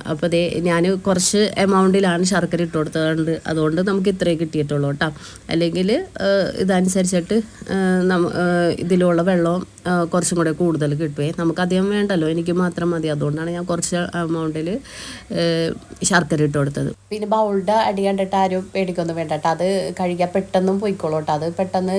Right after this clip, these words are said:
ക്ലീൻ ആക്കി കിട്ടും. പിന്നെ ദേ നമ്മുടെ പാത്രം കണ്ടില്ലേ, മെയിൻ സാധനമാണ്. അപ്പോൾ ഇത് കണ്ടില്ലേ ക്ലിയർ ആയിട്ട് കിട്ടിയേക്കണത്.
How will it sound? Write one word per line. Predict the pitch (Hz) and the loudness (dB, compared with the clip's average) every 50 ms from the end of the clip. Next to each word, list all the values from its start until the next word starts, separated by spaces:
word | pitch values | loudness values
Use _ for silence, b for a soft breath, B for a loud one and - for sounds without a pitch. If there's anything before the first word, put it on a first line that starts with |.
| 202 196 | -2 -2
ക്ലീൻ | 196 - 202 196 180 175 | -4 -2 0 0 0 0
ആക്കി | 170 156 156 170 156 - | 0 -2 -4 -6 -6 -6
കിട്ടും. | 170 156 - 156 233 - B B B B B B | -6 -6 -6 -8 -10 -10 B B B B B B
പിന്നെ | - 190 190 185 180 | -4 -2 0 0 0
ദേ | 180 180 180 180 - B B 170 170 | 0 2 0 0 -2 B B -8 -4
നമ്മുടെ | 165 170 170 165 160 175 185 190 185 - | -2 -2 0 2 4 4 4 4 2 2
പാത്രം | - 170 170 165 - 165 180 | 0 0 0 0 -2 -2 -2
കണ്ടില്ലേ, | 196 202 180 170 156 151 | 0 0 0 0 -2 -2
മെയിൻ | 151 151 151 151 160 170 185 202 | -2 -2 -4 -4 -2 -2 -2 -2
സാധനമാണ്. | 196 - 220 208 190 185 185 185 185 180 165 170 202 220 B B B B B B - | -2 0 2 2 2 2 2 0 0 0 0 -2 -2 -4 B B B B B B -6
അപ്പോൾ | 156 156 180 180 196 170 - | -4 0 2 2 2 2 0
ഇത് | 170 156 180 | -2 -2 0
കണ്ടില്ലേ | 185 196 185 170 156 151 147 | 0 0 0 0 0 -2 -4
ക്ലിയർ | - 170 165 160 160 165 165 170 | -4 -6 -6 -4 -2 -2 0 0
ആയിട്ട് | 160 165 165 165 165 | 0 -2 -4 -6 -8
കിട്ടിയേക്കണത്. | 156 165 160 - 156 147 147 151 147 147 143 147 | -8 -8 -8 -6 -6 -6 -6 -4 -4 -6 -4 -4